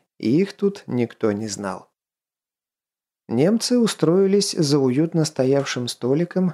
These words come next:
и, заказав себе обед, стали спокойно есть. Утолив голод, они взяли себе аналог земного пива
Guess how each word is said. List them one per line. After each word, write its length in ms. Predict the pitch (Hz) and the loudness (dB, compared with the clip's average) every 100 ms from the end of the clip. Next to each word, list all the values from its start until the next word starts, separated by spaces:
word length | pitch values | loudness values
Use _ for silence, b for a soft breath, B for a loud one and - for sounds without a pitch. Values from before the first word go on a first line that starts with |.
| - | -2
и, 140 | 127 | -2
заказав 520 | 120 131 131 120 117 107 | 0 0 -2 -2 -2 -2
себе 320 | 110 107 107 | -6 -2 -2
обед, 300 | 107 143 147 | 2 0 0
стали 380 | - 107 104 104 | -6 -6 -4 -6
спокойно 540 | - 101 - 104 98 | -10 -12 -8 -6 -6
есть. 480 | 98 95 87 - - _ _ _ _ _ _ _ _ | -6 -8 -8 -12 -20 _ _ _ _ _ _ _ _
Утолив 500 | 127 127 135 135 127 | 0 2 4 4 2
голод, 460 | 127 151 123 - - | 2 2 2 -2 -8
они 240 | 135 139 143 | -2 2 2
взяли 320 | 135 147 143 | 2 2 2
себе 340 | 135 131 135 | 0 0 2
аналог 380 | 135 139 135 127 | 2 4 4 2
земного 440 | 123 135 127 120 110 | 0 2 2 2 0
пива 460 | - 170 165 156 | 0 2 2 -2